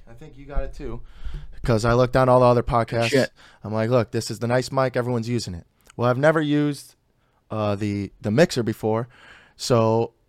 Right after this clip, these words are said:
Speaker 1: the last episode, I'm like, "Yes, new mic. This is gonna be awesome." Well, it only comes out of your left ear for me because I botched that.
Speaker 2: <laughs>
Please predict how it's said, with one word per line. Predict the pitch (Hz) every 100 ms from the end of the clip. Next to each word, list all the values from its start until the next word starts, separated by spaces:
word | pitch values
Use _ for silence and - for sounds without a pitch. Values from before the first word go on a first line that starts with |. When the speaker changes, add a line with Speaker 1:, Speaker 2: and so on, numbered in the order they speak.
| -
Speaker 1:
the | 110
last | 135 131 - -
episode, | 123 117 127 117 117 - _ _ _ -
I'm |
like, | 110 110
"Yes, | 156 170 -
new | - 135 143
mic. | 165 180
This | 135 123
is |
gonna | 131 120
be |
awesome." | 139 147 - 151 143
Well, | 110 131 127 127 - _ _ _ _ -
it | 123
only | 139 131
comes | 147 123
out | 127
of |
your | 117 113
left | 120 117
ear | 104
for | -
me | 98 95 82 _ _ _ -
because | 104 107 101
I | 101 _ _
botched | - 107 -
that. | 104 87 - _ _ _ _ _ _ _ _ _ 170
Speaker 2:
<laughs> | -